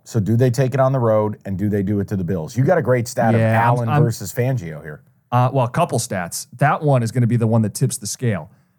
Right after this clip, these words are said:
Speaker 2: But the Bills have won nine of the last ten in this series. That's not all on this Miami coaching
Speaker 1: No.
Speaker 2: staff. So I looked. In the Mike McDaniel era,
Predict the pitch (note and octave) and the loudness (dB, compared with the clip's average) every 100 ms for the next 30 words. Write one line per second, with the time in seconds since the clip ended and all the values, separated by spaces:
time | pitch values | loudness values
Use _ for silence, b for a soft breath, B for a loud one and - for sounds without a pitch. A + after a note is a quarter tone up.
0 | b - C3+ C3+ E3 G#3 F3+ D3 C#3+ C3+ | b -2 0 2 2 2 0 0 2 4
1 | D3+ G3 F3 D#3+ D#3+ - D3 C#3+ C#3 B2+ | 2 2 2 2 0 0 0 2 2 0
2 | - F#2 - - C3 D3+ E3 E3 D#3+ C#3+ | -4 -6 -8 -2 0 0 0 0 0 0
3 | C#3 C3 B2+ B2 A#2+ A2+ G2 C3 C3 B2+ | 2 2 0 2 2 2 2 4 2 0
4 | A#2+ A#2 A2+ G#2+ - C3 B2 A2+ G2+ G#2+ | -2 2 2 2 2 2 2 -2 -4 -8
5 | D#2 - _ _ - - C#3+ D3+ D#3+ C#3+ | -14 -18 _ _ -10 0 2 2 2 0
6 | - - - _ _ _ _ - D#3+ D#3 | -4 -18 -18 _ _ _ _ -4 0 2
7 | D3 F#3 F#3 E3 D#3+ D3+ D3 C#3 A2 F#2+ | 2 0 -4 -2 2 2 2 2 -2 -4